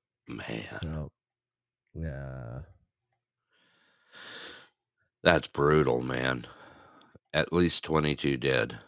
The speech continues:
Speaker 1: There, there probably, there's prob-, there may even be more. They, they just, they're not confirming it yet. Man, brutal, absolutely brutal. Ah, good morning, Miss Angie. Good to see you.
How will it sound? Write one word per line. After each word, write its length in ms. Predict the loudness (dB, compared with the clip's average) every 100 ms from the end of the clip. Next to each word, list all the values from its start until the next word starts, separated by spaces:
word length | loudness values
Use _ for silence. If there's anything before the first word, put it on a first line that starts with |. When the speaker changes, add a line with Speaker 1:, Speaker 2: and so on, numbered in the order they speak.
| _ _ _ _ _ _ _ _ _ _ _ -2
Speaker 1:
There, 160 | 0
there 320 | 0 -2 -2 -6 -14 -20 -4
probably, 240 | -2 -2
there's 220 | -2 -6 -6
prob-, 340 | -2 -2 -2
there 120 | -4
may 200 | -4 -4
even 260 | -4 -4 -4
be 120 | -4
more. 360 | -4 -2 -4 -6 _ _ _ -6
They, 240 | -4 -4
they 200 | -2 -4
just, 320 | -2 -4 -6 -8 _ _
they're 140 | -6 -2
not 220 | -4 -4
confirming 560 | -8 -2 -2 -2 -4
it 100 | -6 -6
yet. 240 | -6 -6 -8 _ _ _ _ _ _ _ _ _ _ _ -12
Man, 340 | -8 -4 -6 -8 _ _ _ _ _ _ _ 0
brutal, 480 | 4 6 4 0 -4 6
absolutely 640 | 6 6 4 4 4 2
brutal. 460 | 2 0 2 -2 -4 -10 -12 -10 -8 -10 -12 8
Ah, 260 | 12 12 12
good 160 | 12 12
morning, 340 | 12 12 12
Miss 200 | 10 10
Angie. 440 | 8 6 2 -2 -4 -18 -20 -20 -20 -20 -20 _ _ -20 -20 _ -4
Good 160 | 0
to 80 | 0
see 300 | 2 4
you. 100 | 4